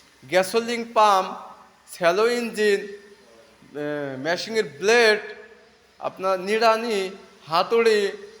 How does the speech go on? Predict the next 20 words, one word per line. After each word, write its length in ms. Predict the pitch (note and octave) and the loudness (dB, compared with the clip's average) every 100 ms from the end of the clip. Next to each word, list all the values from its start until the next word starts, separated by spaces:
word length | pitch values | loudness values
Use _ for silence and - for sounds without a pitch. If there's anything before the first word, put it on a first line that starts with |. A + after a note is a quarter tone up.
| - _ _ _ _ - | -20 _ _ _ _ -16
ব্রাইং, 520 | C3 F#3+ G#3+ A#3 G3+ F3+ - - - _ _ _ - | 0 4 4 2 -2 -6 -16 -20 -20 _ _ _ -12
যাদের 440 | B2+ F3 A3+ A3 | -2 0 2 0
যা 260 | F3+ G#3+ A3+ | 2 2 2
নেওয়ার 300 | G3 G3+ G3+ | 2 0 0
ইচ্ছুক, 360 | G#3+ - G#3 F#3 - - - _ _ | -2 -2 -2 -4 -12 -20 -20 _ _
তারা 220 | E3+ G3 G3 | -2 2 2
নেওয়ার 320 | F#3+ G3 G3+ | 0 0 -2
জন্য 180 | G3+ G3+ | -2 -4
আমাদের 280 | G3 F#3+ G3 F#3+ | -4 -2 -4 -6
স্ক্রিনে 280 | F#3+ G3 G3 | -8 -8 -6
থাকা 260 | G3 F#3 E3+ F3 - - D3+ | -4 -2 -2 -4 -16 -16 -8
নাম্বারে 360 | F3 F#3 F#3 | -4 0 -2
যোগাযোগ 440 | F3 E3+ E3 D#3 D#3 - | -2 -4 -6 -6 -10 -6
করবেন। 340 | D#3 C#3 A#2 - - _ _ - - _ _ _ _ - _ | -6 -4 -8 -10 -20 _ _ -20 -20 _ _ _ _ -20 _
আজ 280 | - F3 G3+ - | 0 2 2 0
এ 100 | A#3+ | 0
পর্যন্তই, 560 | C4+ C4+ C4 B3 G#3 F#3+ - - - - _ _ _ _ - - _ _ _ | 2 2 2 2 2 2 -6 -18 -20 -20 _ _ _ _ -20 -20 _ _ _
দেখা 260 | A#2+ E3 G#3+ | -2 0 2
হবে 220 | A#3 A#3 | 2 4
অন্য 240 | A#3+ A3+ | 2 0